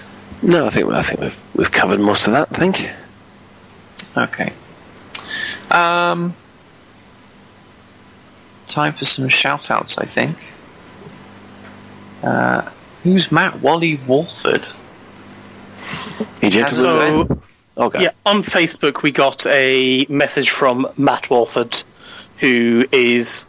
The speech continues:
Speaker 3: planning a little event for, um, his dr-, eighth Dragon Squadron.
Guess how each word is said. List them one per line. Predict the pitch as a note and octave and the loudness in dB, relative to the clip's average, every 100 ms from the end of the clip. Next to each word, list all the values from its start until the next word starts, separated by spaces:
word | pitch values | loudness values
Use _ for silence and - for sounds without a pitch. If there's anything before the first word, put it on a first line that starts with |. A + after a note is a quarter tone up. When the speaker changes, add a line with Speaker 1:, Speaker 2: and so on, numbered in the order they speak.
| - | -6
Speaker 3:
planning | - D3 C#3 C3 | 0 0 2 2
a | C3 | 2
little | B2+ - B2+ | 0 2 2
event | A#2 B2+ B2+ - | 4 2 0 -4
for, | - C3+ B2 B2 B2 - - - - - _ _ - | -4 0 4 4 2 -4 -20 -20 -20 -20 _ _ 0
um, | D#3 C#3 C3 B2+ B2+ B2+ B2 B2+ | 2 4 2 2 0 -4 -2 -2
his | - C#3+ B2+ - - | 0 2 0 -4 -10
dr-, | B2+ - - | -6 -4 0
eighth | F3 E3+ - D3+ | 0 0 -4 -6
Dragon | - D3+ C#3+ C3+ | 0 0 0 -4
Squadron. | - C#3 A#2+ B2 A#2+ | 0 2 2 2 0